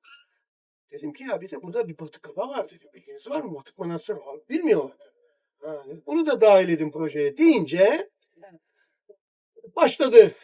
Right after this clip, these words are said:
e, ciddi araştırma olarak. Tabii ne oldu? Yüzey araştırması yetkisi mi diyelim, ne diyelim? Yani diplere kazı falan yapma. Yüzeyden araştırma yapılırken, tabii bunlar dört kaya grubudur. Ben dedim ki kendilerine, "Ne varsa burada var.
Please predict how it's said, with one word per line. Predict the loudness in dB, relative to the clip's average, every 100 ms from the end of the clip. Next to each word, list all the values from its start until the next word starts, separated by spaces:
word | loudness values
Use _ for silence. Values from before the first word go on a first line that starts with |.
| _
e, | -8 -6 -4 -6 -6
ciddi | -8 -6 4 4
araştırma | 4 -10 -16 -20 -20
olarak. | -20 _ _ _
Tabii | -14 -10 -8
ne |
oldu? | -8 -10 -8 -8 -8
Yüzey | -12 -2 0
araştırması | 0 -2 -10 -12 -14 -10 -10 -10
yetkisi | -6 -6 -6 -12 -10
mi | -8
diyelim, | -6 -6 -6
ne | -8 -8
diyelim? | -8 -12 -16 _ _ _
Yani | -10 -10 -12 -14
diplere | -14 -2 2 4 6 4
kazı | 2 -2 -2
falan | -4 -4
yapma. | -4 -10 -14 -20 -20 _ _ _
Yüzeyden | -6 4 6 6 4
araştırma | 0 -4 -8 -8 -6
yapılırken, | -6 -2 -2 -2 -8 -8 -10 _ _ _ -6
tabii | -4 -2
bunlar | 0 -2 -2 -16 2
dört | 2 2
kaya | 0 -2
grubudur. | -2 -4 -4 -4 -6 _ _
Ben | 0 0
dedim | 0 -4 -4
ki | -8
kendilerine, | -6 -6 -4 -4 -6 -12 _ _ _ -4
"Ne | 2
varsa | 4 4 2 -12
burada | -8 -6 -2 -2
var. | -2 -10